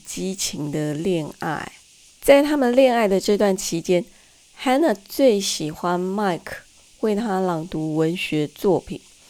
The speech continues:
她有多爱麦克为她做这件事情呢？爱到她跟麦克要约法三章，说他们每一次见面，麦克都要先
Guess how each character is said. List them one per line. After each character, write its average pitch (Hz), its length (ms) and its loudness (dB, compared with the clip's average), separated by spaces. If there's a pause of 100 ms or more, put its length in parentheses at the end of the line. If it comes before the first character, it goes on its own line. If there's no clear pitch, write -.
(880)
她 262 140 -2
有 226 180 2 (260)
多 208 260 6
爱 214 200 0
麦 214 240 -2
克 165 320 -6
为 202 220 0
她 185 340 -4 (320)
做 202 180 4
这 190 140 0
件 180 220 0
事 202 180 -4
情 151 240 -4
呢？ 151 180 -6 (1040)
爱 277 160 6
到 277 160 4
她 262 220 0
跟 226 200 0
麦 226 300 0
克 196 220 -6
要 185 260 0
约 196 220 2
法 156 260 -4
三 170 260 -2
章， 175 220 -2
说 156 400 -2 (640)
他 - 100 -4
们 226 180 4
每 175 300 0
一 175 80 -4
次 214 260 -2
见 196 240 2
面， 190 220 0 (360)
麦 220 180 2
克 202 180 -2
都 180 160 0
要 180 100 2
先 175 520 -2